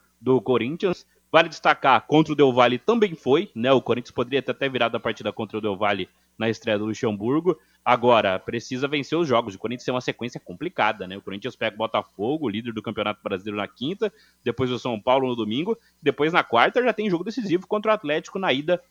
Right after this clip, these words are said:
das oitavas da Copa do Brasil, ou seja, ele pediu dez jogos, né,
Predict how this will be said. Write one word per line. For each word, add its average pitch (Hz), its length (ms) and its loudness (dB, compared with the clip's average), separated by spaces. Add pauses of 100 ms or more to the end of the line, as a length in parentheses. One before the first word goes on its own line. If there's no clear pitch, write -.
(160)
das 139 160 0
oitavas 156 380 2
da 151 80 2
Copa 147 260 2
do 156 60 -2
Brasil, 160 380 0
ou 127 80 2
seja, 104 400 -2
ele 127 100 -6
pediu 156 240 -4
dez 214 220 0
jogos, 151 340 4
né, 117 160 -10